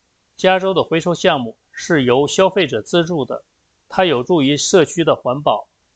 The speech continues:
那些试图通过犯罪行为破坏该回收项目的人必将受到法律的制裁。瓦根纳说，加州不会容忍针对我们回收计划的欺诈行为，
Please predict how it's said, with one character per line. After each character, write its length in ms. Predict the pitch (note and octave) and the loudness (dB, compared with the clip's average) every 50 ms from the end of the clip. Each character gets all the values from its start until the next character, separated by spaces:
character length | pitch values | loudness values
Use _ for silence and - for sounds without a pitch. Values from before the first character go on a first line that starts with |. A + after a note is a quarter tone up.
| _ _ _ | _ _ _
那 80 | F3 | -4
些 160 | D#3+ - F#3+ | 0 2 2
试 220 | E3+ - - F#3+ C#3+ | 0 4 2 0 2
图 260 | - C3+ C3 D3+ D3+ - | 2 0 0 0 -2 -8
通 120 | - E3+ D#3+ | -10 -4 0
过 120 | D#3+ C#3+ | 0 0
犯 260 | - - - G3 F3 | 0 2 0 0 0
罪 120 | C#3+ C3+ A2+ | 0 -6 -6
行 200 | - D3+ C#3+ C3 | -4 -4 -2 0
为 220 | A#2+ B2 C#3+ - _ _ _ _ _ | 0 0 -2 -4 _ _ _ _ _
破 140 | - G3+ E3+ | 2 2 4
坏 180 | - E3+ C#3 | 4 2 2
该 180 | - - C#3+ C#3+ | 2 2 0 0
回 200 | - - D#3+ D#3+ | 0 -4 -6 -2
收 160 | - F3 E3+ | -2 -2 -4
项 240 | - - G3 F3+ D#3+ | 0 0 0 0 0
目 80 | C3+ | 0
的 100 | A#2 A#2 | -2 -2
人 240 | A2+ A2 A2 A2+ A#2 - _ _ _ _ | -2 -2 -2 -4 -6 -10 _ _ _ _
必 140 | _ F#3+ F3+ | _ 0 0
将 180 | D#3+ - D#3 D3+ | 2 2 0 -2
受 200 | - - F3 C#3+ | 0 0 2 2
到 100 | C3 A#2 | 2 0
法 240 | - - B2+ A#2 A2 | 0 0 0 0 0
律 160 | A2+ C3 C#3+ | 0 -4 -4
的 140 | C3+ B2 A2 | -4 -4 -4
制 180 | - - C3 | -2 -4 -4
裁。 300 | - - B2 A2+ A2+ - _ _ _ _ _ _ _ _ _ | -2 0 0 0 0 -2 _ _ _ _ _ _ _ _ _
瓦 120 | - B2 B2 | 0 0 0
根 160 | B2 D#3+ E3+ | 0 -2 0
纳 160 | F3 E3 C3 | 0 0 0
说， 320 | G#2 - C#3 B2+ B2+ - - _ _ _ _ _ _ _ _ _ _ | 0 0 0 0 0 -2 -6 _ _ _ _ _ _ _ _ _ _
加 220 | - F3+ F3 F3 | 0 0 0 2
州 160 | - F#3+ F3+ | 0 -2 -2
不 160 | E3 E3+ F#3+ | 0 -2 -2
会 160 | F3+ G3+ F#3 D3 | 2 2 2 4
容 220 | B2+ C3 D3+ D3+ | 2 2 2 2
忍 160 | C3+ A2+ - _ _ _ _ | 0 0 -2 _ _ _ _
针 200 | - F3 F3 F3 | -2 -2 0 2
对 100 | E3+ F3 | 2 2
我 100 | C#3+ A#2 | 2 2
们 140 | A2+ A#2+ A#2 | 0 -4 -4
回 160 | - C#3+ D#3 | 0 0 0
收 160 | D3+ E3+ D#3+ | 2 2 0
计 180 | D#3+ - - D3+ | 0 0 -2 -2
划 220 | C3+ - D3+ C3+ | 0 2 0 0
的 100 | A#2 A2 | 0 -2
欺 220 | - - - - D3+ | -10 -10 -8 -6 -2
诈 160 | D3+ D3+ B2 | 0 0 -2
行 220 | - - C3 B2 | -2 -6 -12 -10
为， 200 | A#2 A2+ G#2+ A2+ | -8 -10 -10 -10